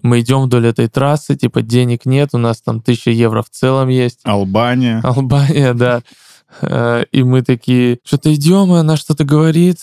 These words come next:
Speaker 1: вот. И я такой, типа, у меня вот этот предохранители были, и она такая: «Ну ладно, типа, самое главное, всё хорошо». Я такой:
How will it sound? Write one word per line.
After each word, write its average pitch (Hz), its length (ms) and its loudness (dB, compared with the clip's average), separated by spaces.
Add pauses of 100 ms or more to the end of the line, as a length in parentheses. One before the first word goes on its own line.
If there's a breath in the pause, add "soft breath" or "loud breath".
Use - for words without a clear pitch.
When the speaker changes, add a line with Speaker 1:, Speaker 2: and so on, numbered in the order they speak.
Speaker 1:
вот. 131 380 0 (160)
И 135 60 2
я 135 180 2
такой, 139 340 0
типа, 131 260 -4
у 131 80 2
меня 135 300 2
вот 123 140 -2
этот 120 180 0 (140)
предохранители 131 720 0
были, 139 260 2
и 135 40 2
она 120 140 0
такая: 120 280 -2
«Ну 160 160 2
ладно, 196 360 0
типа, - 240 -8
самое 185 360 0
главное, 127 380 0
всё - 200 -4
хорошо». 117 380 -2
Я 113 160 -2
такой: 113 420 -2